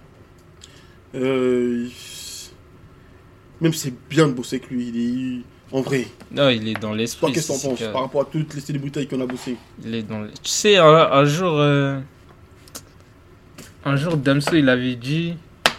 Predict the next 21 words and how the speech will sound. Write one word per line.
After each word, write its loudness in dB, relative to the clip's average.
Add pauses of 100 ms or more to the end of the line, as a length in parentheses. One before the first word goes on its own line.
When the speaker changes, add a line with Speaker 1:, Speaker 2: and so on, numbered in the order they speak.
(460)
Speaker 2:
il 0
avait 2
dit, 0
euh... 4 (560)
Mais 2
Sissika, 4 (800)
Sissika, 4
il 4
est 2
en 2
famille, 8
en 8
vrai. 6 (320)
Speaker 1:
Ouais. 0 (480)
Speaker 2:
Et -6
Sissika, -2
il 6
est 2
trop 4
esprit. 2 (580)
Speaker 1:
Ouais. -2